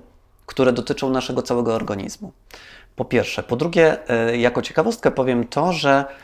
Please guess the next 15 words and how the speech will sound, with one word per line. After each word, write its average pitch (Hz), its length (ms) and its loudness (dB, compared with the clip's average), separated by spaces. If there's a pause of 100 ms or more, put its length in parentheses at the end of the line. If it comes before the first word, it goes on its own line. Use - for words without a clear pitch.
(340)
e, 113 680 2 (160)
są 156 220 2
takie 143 220 2
badania, 135 380 4
które 127 280 2
pokazują, 127 540 2
że 117 140 0
mózg 135 340 0
zupełnie 127 680 2
nie 104 120 2
pracuje, 107 680 -2 (760)
a 117 80 2
organizm 117 460 0
nasz 120 440 -6
żyje. 120 360 -2